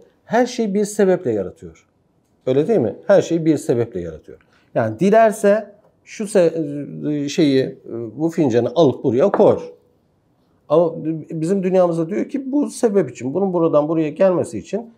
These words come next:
araya bir sebebin girmesi gerekir diyor. Bir şart koyuyor bu Cenab-ı Hak adetullah'a. O sebep de benim.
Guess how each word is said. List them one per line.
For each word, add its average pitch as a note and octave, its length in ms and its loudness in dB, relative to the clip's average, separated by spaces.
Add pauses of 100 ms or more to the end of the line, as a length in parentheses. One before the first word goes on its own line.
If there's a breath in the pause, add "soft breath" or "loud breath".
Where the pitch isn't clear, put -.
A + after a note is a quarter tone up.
(280)
araya F#3+ 300 2
bir C#4 80 0
sebebin F#3+ 540 0
girmesi G#2+ 380 -6
gerekir F#2+ 360 -8
diyor. A2 140 -4
Bir D#3 60 -2
şart - 400 -4
koyuyor G2+ 340 -4
bu A2 100 -6
Cenab-ı A#2 360 -4
Hak G#2+ 180 -4
adetullah'a. A2 580 -6 (320 loud breath)
O F3+ 80 -4
sebep F3+ 440 0
de F#3 120 2
benim. A#2 240 -2